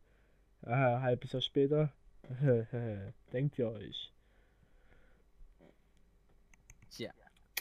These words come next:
Speaker 2: Und so war zwanzig zwanzig im Arsch.
Speaker 1: Ja. Und wenn wir gerade am Arsch sind, würde ich mir gerne eine Diskussion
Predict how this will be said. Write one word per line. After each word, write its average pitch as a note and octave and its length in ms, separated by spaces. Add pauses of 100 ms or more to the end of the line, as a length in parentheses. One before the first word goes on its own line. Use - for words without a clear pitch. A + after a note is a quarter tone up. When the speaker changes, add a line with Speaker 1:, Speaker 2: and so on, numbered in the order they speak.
(440)
Speaker 2:
Und A#2+ 200
so D3+ 160
war D#3+ 160
zwanzig D3+ 360 (120)
zwanzig C3 420
im G#3 120
Arsch. A2+ 320 (440)
Speaker 1:
Ja. B2 260 (1400)
Und D#3+ 440 (100)
wenn D3 120
wir D3+ 100
gerade C#3+ 300
am A#2 120
Arsch D3 300
sind, G3 400 (920)
würde E3 180
ich - 80
mir F3+ 100
gerne F3 180
eine E3+ 80
Diskussion E3+ 520